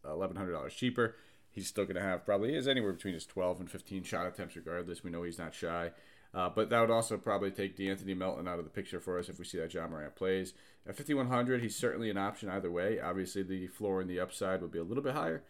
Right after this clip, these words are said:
if we know that Ja's sitting. But nonetheless, I think that his ownership would probably drift down enough for me to have interest in him in G P Ps. Oh, forgot to mention my favorite play on the slate. Well, uh, of this game, Steven Adams.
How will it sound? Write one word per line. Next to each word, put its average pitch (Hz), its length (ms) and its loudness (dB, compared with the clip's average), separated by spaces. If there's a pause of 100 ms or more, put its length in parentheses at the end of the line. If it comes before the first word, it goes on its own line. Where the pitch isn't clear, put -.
(300)
if 120 160 -4
we 135 80 4
know 127 160 6
that 127 140 6
Ja's 120 260 2
sitting. 131 300 0 (480)
But 95 280 4 (480)
nonetheless, 113 480 6
I 110 60 0
think 104 220 -2
that 101 160 4
his 101 100 0
ownership 104 400 0
would 87 80 -8
probably 95 280 2
drift 98 260 -2
down 95 200 2
enough 92 240 -2
for 92 80 -6
me 98 100 -2
to 90 60 -2
have 90 140 -4
interest 92 380 -4
in 85 80 -8
him 85 100 -6
in 82 60 -6
G 76 160 -14
P - 120 -12
Ps. - 360 -14 (1800)
Oh, 101 220 2 (160)
forgot 107 240 0
to 104 80 -4
mention 98 220 -2
my 95 80 2
favorite 95 240 2
play 95 100 2
on 90 80 -2
the 87 60 -6
slate. 85 300 -4 (380)
Well, 107 380 -2
uh, 98 40 0
of 92 260 0
this 95 120 -2
game, 90 280 -2
Steven 110 280 -2
Adams. 104 360 -2